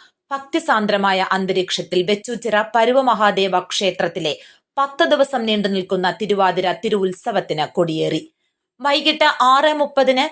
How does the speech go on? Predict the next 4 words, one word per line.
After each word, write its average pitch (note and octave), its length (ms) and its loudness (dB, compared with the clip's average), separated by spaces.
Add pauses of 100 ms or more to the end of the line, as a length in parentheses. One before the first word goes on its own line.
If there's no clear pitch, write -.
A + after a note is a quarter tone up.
വിശേഷാൽ G#3+ 580 2 (100)
ദീപാരാധനയ്ക്കു A3+ 920 0
ശേഷമുള്ള G3+ 720 -2 (300)
ശുഭമുഹൂർത്തത്തിൽ C4 1000 0